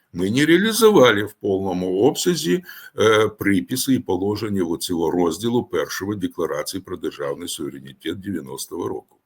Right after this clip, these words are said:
Значить, у нас не розписано самовизначення української нації.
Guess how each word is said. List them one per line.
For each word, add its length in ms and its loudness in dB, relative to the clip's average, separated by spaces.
Значить, 340 -12
у 80 -4
нас 340 -6
не 220 -2
розписано 760 -4
самовизначення 1000 -8
української 680 -8
нації. 420 -14